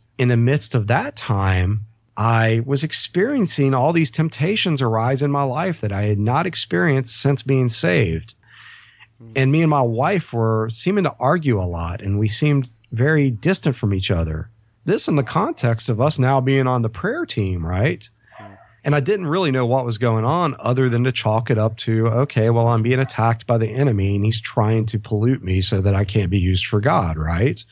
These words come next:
Speaker 1: And we had this event occur in Lakeland because, again, we were watching this every night, where you had all these big leaders in the N A R movement, C. Peter Wagner and all those guys, come to Lakeland, and they go on the stage and they pronounce these supposed prophecies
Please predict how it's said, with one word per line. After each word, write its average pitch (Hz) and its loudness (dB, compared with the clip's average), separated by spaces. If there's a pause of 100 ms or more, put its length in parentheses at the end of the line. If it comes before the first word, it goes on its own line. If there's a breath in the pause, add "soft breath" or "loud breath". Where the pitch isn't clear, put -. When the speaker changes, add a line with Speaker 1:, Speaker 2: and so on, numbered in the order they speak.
(720 loud breath)
Speaker 1:
And 131 2 (240)
we 123 0
had 127 2
this 123 0
event 123 -2
occur 120 0
in 113 0
Lakeland 123 0
because, 117 0
again, 113 0
we 107 2
were 101 2
watching 107 0
this 104 0
every 95 0
night, 104 0 (420 loud breath)
where 107 2
you 107 2
had 117 0
all 120 2
these 107 -4
big 107 -6
leaders 110 0
in 101 0
the 98 0 (160)
N 117 0
A 104 0
R 117 2
movement, 87 -2
C. 110 -2
Peter 101 0
Wagner 95 0
and 90 0
all 107 0
those 98 0
guys, 82 -4 (680 loud breath)
come 156 0
to 143 0
Lakeland, 127 0
and 104 0
they 101 -2
go 113 2
on 120 2
the 117 0
stage 131 0
and 98 -2
they 104 -2
pronounce 110 0
these 110 0
supposed 110 -2
prophecies 107 0